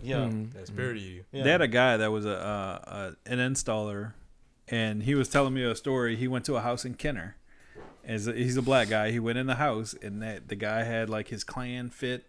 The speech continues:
Speaker 4: in the corner.
Speaker 2: <laughs>
Speaker 4: This is in Kenner, and he's, like, got his pictures on the wall and
Speaker 3: Sounds like
Speaker 4: everything.
Speaker 3: Kenner.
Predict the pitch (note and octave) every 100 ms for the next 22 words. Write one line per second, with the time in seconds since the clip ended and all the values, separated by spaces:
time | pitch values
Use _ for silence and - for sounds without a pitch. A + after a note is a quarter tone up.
0 | - A2+ A#2+ B2+ A#2+ A2+ C3 C3 D3 C3
1 | B2+ - - - A2+ C#3+ E3+ - A3 D3+
2 | B2 A2 G#2+ G#2 G2 G#2+ G#2+ G#2 - C3+
3 | C3+ B2 B2+ B2+ B2+ B2 B2+ B2 C3+ C3+
4 | A#2+ A#2+ A#2+ B2